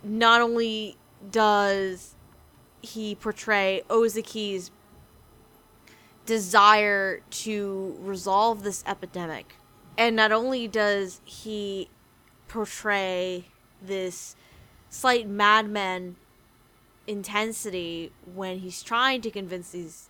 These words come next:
the village of what's going on, he also has another complex side of him is, um, and wrote this down. He's a big, see, the big thing for Ozuki, I feel, is that he's having a internal conflict with himself half the time.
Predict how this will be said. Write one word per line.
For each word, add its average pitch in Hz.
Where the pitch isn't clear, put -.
the 202
village 175
of 170
what's 170
going 165
on, 190
he 277
also 349
has 247
another 277
complex 269
side 240
of 277
him 196
is, 196
um, 185
and 220
wrote 220
this 214
down. 208
He's 370
a 381
big, 285
see, 320
the 254
big 320
thing 381
for -
Ozuki, 240
I 240
feel, 202
is 190
that 208
he's 254
having 320
a 233
internal 233
conflict 208
with 185
himself 202
half 156
the -
time. -